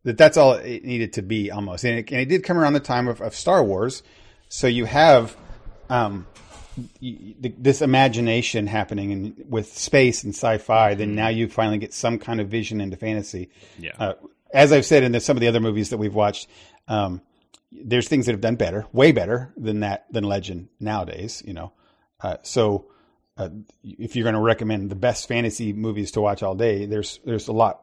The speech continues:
Speaker 1: better than, and, but its place in history is still different because what had come before it, what comes after it.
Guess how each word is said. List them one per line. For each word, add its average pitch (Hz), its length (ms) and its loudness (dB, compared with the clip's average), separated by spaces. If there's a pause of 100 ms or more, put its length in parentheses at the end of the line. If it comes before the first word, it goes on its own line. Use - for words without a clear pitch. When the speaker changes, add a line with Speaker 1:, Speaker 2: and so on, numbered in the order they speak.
(100)
Speaker 1:
better 123 320 6
than, 104 300 -6
and, 107 200 -10 (100)
but 131 320 -4
its 131 180 -2
place 190 320 2
in 131 80 -2
history 123 460 -2
is 101 100 -6
still 123 540 4 (1400)
different 113 600 -4 (300)
because 107 480 -2
what 113 460 0
had 117 180 -2
come 110 220 -4
before 101 420 -2
it, 92 300 -6 (380)
what 117 200 0
comes 107 260 -2
after 92 400 -6
it. - 240 -12